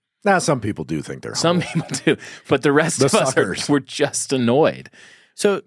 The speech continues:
Speaker 3: Dan, this principle, uh, a lot of men have said it. I think Doug Wilson is one of the places I heard this. But he said, "You can't love your enemies if you never make any." And, uh, you know, Churchill has said that if, if you're fighting for good causes, you're always gonna have enemies.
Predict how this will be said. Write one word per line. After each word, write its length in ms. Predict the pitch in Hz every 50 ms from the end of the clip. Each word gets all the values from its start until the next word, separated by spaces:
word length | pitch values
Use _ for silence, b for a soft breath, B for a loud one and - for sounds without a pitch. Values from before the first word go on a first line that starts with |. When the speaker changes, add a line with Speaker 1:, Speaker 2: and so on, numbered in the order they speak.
| _ _ -
Speaker 3:
Dan, 400 | 131 120 160 180 180 175 170 151 - _ _ -
this 340 | - 147 135 151 156 151
principle, 680 | - - - 185 175 165 143 - 120 101 98 107 120 - -
uh, 140 | 127 127 101 69
a 80 | 107
lot 180 | 139 147 156 175
of 60 | 170
men 120 | 151 135 123
have 140 | 110 98
said 180 | - - 104 95
it. 120 | 101 101
I 100 | - 117
think 140 | 113 143 123
Doug 180 | 107 117 110 101
Wilson 380 | 107 107 107 - - 107 104
is 180 | 101 98 98 - -
one 200 | - - 120 117
of 60 | 107
the 80 | 104 101
places 340 | - 120 101 - - 95
I 120 | 104 95 90
heard 240 | 92 95 92 85 -
this. 280 | 69 78 - - - b b b b b b b b
But 200 | - - 139 127
he 120 | 123 147 151
said, 220 | - 170 147 123
"You 100 | 127 120
can't 220 | - 185 160 147 -
love 140 | 139 135 123
your 120 | 117 107
enemies 400 | 107 110 110 107 107 101 92 90
if 160 | 104 - -
you 40 | 110
never 180 | 104 101 90 95
make 260 | 92 98 95 - -
any." 220 | 107 107 107 - - _ _ _ _ _ _ _ b b b b b b b b b b b
And, 640 | - 143 143 143 135 131 127 120 117 110 104 - - - -
uh, 300 | 131 123 117 113 113 113 -
you 80 | 180
know, 100 | 156 123
Churchill 380 | 110 - 151 139 127 - 139 123
has 100 | 113 -
said 160 | - 120 113
that 240 | 113 107 110 113 -
if, 180 | 110 101 - -
if 140 | - 120 -
you're 100 | 127 107 - -
fighting 320 | - 139 131 127 127 117
for 120 | - 131
good 200 | 113 120 123 107
causes, 440 | 98 - 117 107 104 101 110 117 95 110
you're 100 | 113 113
always 240 | 120 120 127 113
gonna 160 | 101 110 104 92
have 160 | 92 98 95
enemies. 460 | 95 95 92 92 92 104 - - -